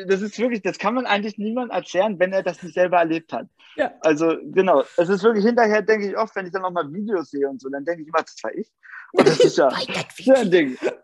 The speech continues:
Speaker 1: Ja, genau.
Speaker 2: <laughs> Das ist ja
Speaker 1: Ja,
Speaker 2: ein
Speaker 1: ja.
Speaker 2: Ding, genau. Was,
Speaker 1: Ja,
Speaker 2: das
Speaker 1: ja.
Speaker 2: kann ich auch, Wahnsinn.
Speaker 1: Ja.
Speaker 2: <laughs> Aber was glaubst du,
Speaker 1: Ja.
Speaker 2: ähm, ist das, äh, würde dir das helfen? Oder ich weiß nicht, vielleicht tust du das ja sogar schon, dass das, dass Monsieur Momo,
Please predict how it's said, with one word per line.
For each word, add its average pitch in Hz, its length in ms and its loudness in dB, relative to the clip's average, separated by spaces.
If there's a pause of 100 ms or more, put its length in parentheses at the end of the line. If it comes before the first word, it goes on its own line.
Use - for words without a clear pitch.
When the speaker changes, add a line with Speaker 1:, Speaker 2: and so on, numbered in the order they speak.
(340)
Speaker 1:
Ja, 370 220 8
genau. 311 240 4
Speaker 2:
<laughs> - 220 4
Das - 220 2
ist 370 200 4
ja 480 60 6
Speaker 1:
Ja, - 120 6
Speaker 2:
ein 302 60 0
Speaker 1:
ja. - 0 -
Speaker 2:
Ding, 285 300 4
genau. 262 300 2 (380)
Was, 247 300 0
Speaker 1:
Ja, - 0 -
Speaker 2:
das 254 200 4
Speaker 1:
ja. - 60 -12
Speaker 2:
kann 320 200 4
ich 285 160 0
auch, 392 420 2 (100)
Wahnsinn. 185 680 -6
Speaker 1:
Ja. - 220 4
Speaker 2:
<laughs> 466 1400 2
Aber 277 280 0
was 294 180 -2
glaubst 254 460 -4
du, 208 40 -8
Speaker 1:
Ja. 208 400 -8
Speaker 2:
ähm, 240 140 -10 (340)
ist 247 260 -8
das, 247 280 -4
äh, 208 340 -2
würde 277 300 0
dir 311 160 -4
das 294 200 -6
helfen? 254 480 -6
Oder 180 380 -4
ich - 120 -20
weiß 214 140 -8
nicht, 247 120 -6
vielleicht 208 240 -6
tust - 260 -10
du 233 40 -8
das 175 240 -10
ja 185 120 -12
sogar 175 280 -10
schon, 208 300 -12
dass 190 200 -10
das, 190 300 -10
dass 190 440 -10
Monsieur 226 320 -4
Momo, 247 440 0